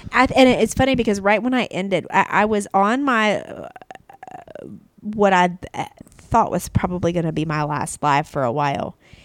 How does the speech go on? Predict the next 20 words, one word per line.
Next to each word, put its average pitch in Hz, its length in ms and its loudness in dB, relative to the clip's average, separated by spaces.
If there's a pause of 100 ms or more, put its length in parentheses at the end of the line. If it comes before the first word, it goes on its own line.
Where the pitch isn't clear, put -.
(260)
and 175 560 -2 (460)
I 190 80 4
was 190 120 2
just 202 120 -6
talking 196 220 -2
to 196 60 -6
people 185 240 -4
saying, 170 200 -2
"I 170 60 -6
think 180 140 -8
I'm 175 80 -8
getting 180 140 -8
ready 180 100 -8
to - 60 -14
take 190 120 -12
a 175 40 -4
break," 180 240 -4
or 175 60 -6
whatever, 170 380 -4
and, 175 140 -8